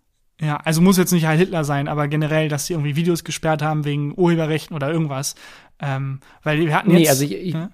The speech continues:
Speaker 2: hab ein paar Videos, die sind entmonetarisiert, ähm,
Speaker 1: Mhm.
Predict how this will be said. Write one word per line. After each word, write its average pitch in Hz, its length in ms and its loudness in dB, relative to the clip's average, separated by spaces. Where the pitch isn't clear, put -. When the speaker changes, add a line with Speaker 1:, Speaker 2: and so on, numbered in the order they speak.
Speaker 2:
hab 156 220 0
ein 139 80 -8
paar 165 200 4
Videos, 170 300 4
die 147 80 -8
sind 143 140 2
entmonetarisiert, 143 1000 0
ähm, 147 400 4
Speaker 1:
Mhm. 175 600 -4